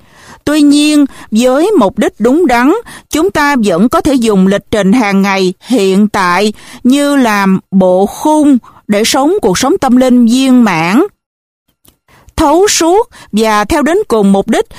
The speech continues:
là việc nói dễ hơn làm. Mặc dù mong muốn chú tâm đến những gì quan trọng, nhưng chúng ta thường bị sao lãng. Khả năng tập trung của chúng ta rất kém và chúng ta có thể trải qua cả ngày mà không hề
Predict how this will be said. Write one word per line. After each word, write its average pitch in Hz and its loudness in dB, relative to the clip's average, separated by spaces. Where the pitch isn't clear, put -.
là 214 0
việc 202 0
nói 240 2
dễ 202 0
hơn 294 2
làm. 196 0
Mặc 226 -2
dù 214 0
mong 269 2
muốn 302 0
chú 302 0
tâm 269 0
đến 294 0
những 254 0
gì 202 -2
quan 285 2
trọng, 190 0
nhưng 277 2
chúng 320 -2
ta 269 -2
thường 202 0
bị 190 0
sao 277 -2
lãng. 196 0
Khả 277 -2
năng 320 2
tập 202 -6
trung 285 0
của 233 0
chúng 302 -2
ta 277 -2
rất 330 -2
kém 262 0
và 214 0
chúng 320 -4
ta 302 -4
có 320 -4
thể 262 0
trải 233 -4
qua 277 0
cả 226 -4
ngày 208 0
mà 208 0
không 311 0
hề 196 0